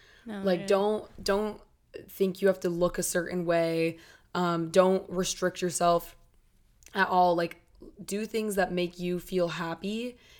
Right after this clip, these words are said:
Speaker 2: and make you feel good, whatever that is. And regardless of what you look like or what your number is on a scale, like,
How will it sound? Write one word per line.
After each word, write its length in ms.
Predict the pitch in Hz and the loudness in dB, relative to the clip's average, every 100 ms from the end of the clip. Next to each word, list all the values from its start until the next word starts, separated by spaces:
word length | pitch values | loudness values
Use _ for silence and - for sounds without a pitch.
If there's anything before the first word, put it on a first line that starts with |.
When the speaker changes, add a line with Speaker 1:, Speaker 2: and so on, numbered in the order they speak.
| _ | _
Speaker 2:
and 100 | 190 | -2
make 160 | 185 160 | 0 -2
you 280 | 165 170 180 | -6 -4 -4
feel 280 | 185 214 220 | -4 -2 0
good, 200 | 214 220 | 2 2
whatever 380 | 185 170 170 180 | 2 2 2 0
that 200 | 175 170 | 0 0
is. 420 | 165 180 202 196 - - - | 2 2 2 -2 -10 -20 -4
And 480 | 185 180 175 175 165 - _ - 190 - | 0 2 2 0 -4 -12 _ -16 -14 -8
regardless 760 | 185 180 185 175 180 196 208 | -4 -2 2 4 4 2 0
of 180 | 202 180 - | -4 -8 -6
what 240 | 175 175 | -2 0
you 120 | 180 165 | -2 -2
look 240 | 175 190 | -2 0
like 220 | 240 226 | 2 2
or 340 | 226 170 165 156 - _ | 2 2 0 -4 -14 _
what 180 | 185 185 | 2 2
your 100 | 180 | 2
number 380 | 165 170 180 196 | -2 -2 0 0
is 160 | 202 202 | 0 -2
on 200 | - 175 | -6 -6
a 60 | |
scale, 540 | - - 165 175 180 165 | -6 -4 -2 0 0 -2
like, 180 | 170 | -6